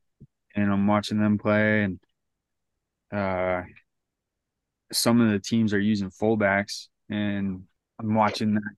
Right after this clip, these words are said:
position pretty closely, and I'm like, "I, I could do this.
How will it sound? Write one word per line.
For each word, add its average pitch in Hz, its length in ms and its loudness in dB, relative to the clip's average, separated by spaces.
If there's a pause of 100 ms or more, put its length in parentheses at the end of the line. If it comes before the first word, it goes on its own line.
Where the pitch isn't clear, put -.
position 104 600 -4
pretty 104 200 -2
closely, 104 760 -2 (240)
and 95 320 -2
I'm 95 100 -2
like, 95 180 -6
"I, 95 200 -4 (240)
I 110 100 -2
could - 220 -12
do 95 160 -10
this. 101 480 -6